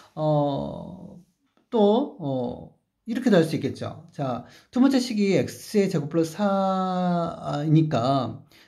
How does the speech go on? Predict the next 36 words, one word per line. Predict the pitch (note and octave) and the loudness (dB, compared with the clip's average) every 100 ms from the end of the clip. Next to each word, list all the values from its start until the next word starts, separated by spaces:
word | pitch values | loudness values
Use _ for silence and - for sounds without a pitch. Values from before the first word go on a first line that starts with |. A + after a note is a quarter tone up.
| _ | _
큐티 | - C#4 C#4+ | -6 0 2
엑스는요, | A#3+ - D3 B2 D#3+ C3 | 2 2 2 2 2 2
무조건 | C#3 G3+ F#3+ F#3+ | 0 0 0 -2
X에 | B2+ - E3+ | -4 -4 0
관한 | E3 D3+ | 2 2
이 | |
차 | E3 G#3+ | 2 -2
식이 | D#3 B2 | -2 -4
있어야 | G#2+ C3 | -4 -4
될 | A#2 | -6
거고 | A2+ G#2+ G3 G#3 | -6 -4 -2 -2
개수는 | C#3 - C3+ | -6 0 0
일이겠죠. | D3+ A#2+ - - | 2 -2 -4 -12
그러면 | - C3 D3+ B3 C#4+ - - - | -6 -2 2 0 -2 -12 -20 -10
X제곱 | D3+ A3 A3 G3 | -6 -2 0 0
플러스 | G3 E3 D3+ | 0 0 2
에이엑스 | D3 D3 - | 2 0 -6
플러스 | D#3 | -8
B를 | - C3+ | -6 -6
세팅할 | G#3+ G#3+ B3+ E3 | -6 -4 -2 -2
수 | - | -4
있을 | A2 E3 D#3 | -8 -8 -8
거예요. | A#2+ - - _ _ _ _ _ _ | -10 -14 -18 _ _ _ _ _ _
자, | E3+ D#3 C3+ | 4 4 6
나를 | C#3+ F3+ G#3 | 6 6 6
대입해 | G3+ G3 E3+ | 4 2 2
볼게요. | C#3 - A#2 A2+ D3 A#3 D3+ | -6 -6 -4 -2 0 -2 -4
에프 | B2+ - | -6 -2
일과 | E3+ D3 B2+ | -2 0 0
F | A#2+ D3+ | -2 -2
마이너스를 | C3+ C3+ C3+ D3+ G#3 | -2 -4 -2 0 0
대입하면 | F3 C#3+ B2+ C3+ F3+ D3+ | 2 0 2 0 2 2
이게 | B2+ | 0
두 | D3 | -2
개 | D3+ | -2
서로 | G3+ G3+ G3 | 0 0 -2